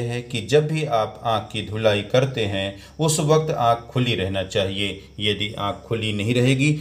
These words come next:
तो चूना या डिस्टेम्पर के कुछ कण आँख के अंदर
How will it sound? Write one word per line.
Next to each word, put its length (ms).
तो 100
चूना 280
या 160
डिस्टेम्पर 680
के 180
कुछ 240
कण 280
आँख 240
के 220
अंदर 380